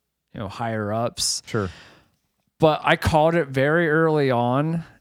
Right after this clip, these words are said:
Speaker 1: Y'all heard me, right? Y'all
Speaker 2: Called
Speaker 1: heard
Speaker 2: what very early on?
Speaker 1: That he wrote the book.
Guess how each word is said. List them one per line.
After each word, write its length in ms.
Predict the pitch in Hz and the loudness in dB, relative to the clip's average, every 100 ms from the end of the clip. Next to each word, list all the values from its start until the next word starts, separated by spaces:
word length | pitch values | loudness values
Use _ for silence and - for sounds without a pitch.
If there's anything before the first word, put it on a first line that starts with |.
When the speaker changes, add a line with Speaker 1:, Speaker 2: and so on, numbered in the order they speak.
| _ | _
Speaker 1:
Y'all 140 | 143 175 | 0 0
heard 240 | 110 104 | 0 -4
me, 200 | 95 107 - - _ _ _ _ _ _ _ _ _ - | -8 -8 -12 -20 _ _ _ _ _ _ _ _ _ -6
right? 300 | 120 180 - | -4 -4 -4
Y'all 40 | - | -2
Speaker 2:
Called 80 | 131 | 0
Speaker 1:
heard 80 | 104 | 2
Speaker 2:
what 260 | 104 - | 0 -2
very 220 | 92 85 80 | -4 -4 -4
early 240 | 82 85 | -8 -10
on? 160 | 80 82 | -14 -2
Speaker 1:
That 180 | 151 135 | 0 0
he 120 | 147 | 0
wrote 220 | 143 139 | 0 0
the 80 | 123 | -2
book. 420 | 117 98 80 - | -4 -4 -6 -16